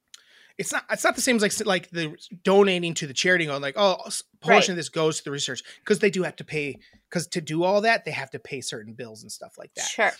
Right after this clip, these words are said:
Speaker 1: But, like, when the N F L, back to the shitty ass N F L, has a fucking hat for Breast Cancer Awareness Month, and
Speaker 2: Yeah.
Speaker 1: instead of just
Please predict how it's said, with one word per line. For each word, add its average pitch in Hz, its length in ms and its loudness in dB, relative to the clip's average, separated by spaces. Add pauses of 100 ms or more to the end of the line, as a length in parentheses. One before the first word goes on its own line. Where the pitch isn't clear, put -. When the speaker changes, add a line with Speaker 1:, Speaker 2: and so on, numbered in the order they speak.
Speaker 1:
But, 202 80 6
like, 185 160 4
when 190 100 2
the 160 120 0
N 180 100 2
F 262 160 0
L, 165 180 4
back 160 300 -2
to 202 80 -6
the 151 80 -6
shitty 113 340 -4
ass 104 140 -14
N 98 100 -18
F 110 160 -20
L, - 180 -20 (320)
has 160 200 -2
a 151 80 -6
fucking 170 500 -8 (360)
hat - 540 -4 (340)
for 156 200 -10
Breast 143 320 -2
Cancer 175 340 -6
Awareness 156 600 -6
Month, 113 300 -16 (420)
and 151 460 0
Speaker 2:
Yeah. 202 340 -6 (480)
Speaker 1:
instead 185 420 2
of 180 240 2 (960)
just - 300 0